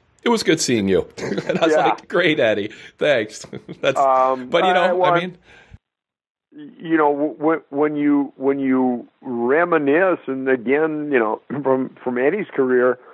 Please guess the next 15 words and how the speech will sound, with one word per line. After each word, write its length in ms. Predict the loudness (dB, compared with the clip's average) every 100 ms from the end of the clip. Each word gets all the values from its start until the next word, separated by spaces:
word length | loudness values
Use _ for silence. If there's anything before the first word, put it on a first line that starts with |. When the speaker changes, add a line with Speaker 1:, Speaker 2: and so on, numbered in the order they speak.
| -20 _ _
Speaker 2:
when 220 | -4 -2
you 200 | 0 0
reminisce 840 | 0 0 0 0 -2 0 2 2 0 _ -20 _ _ _ _ _ -2
about 680 | -2 0 2 2 2 -2 _ _ _
your 800 | -16 -10 -4 -2 0 0 0 -4 _ _ _ -8
time, 880 | -2 0 2 0 0 -4 -6 -12 -14 -4
you 120 | -2
know, 320 | 0 -2 -8 -4
in 180 | -2 0
the 80 |
business, 520 | 0 0 0 0 0 -2 -12 -4
in, 220 | -2 -2
in 360 | -4 -4 -4 -6 0
the 140 | 0
heyday, 960 | 0 -4 0 0 2 0 2 0 -2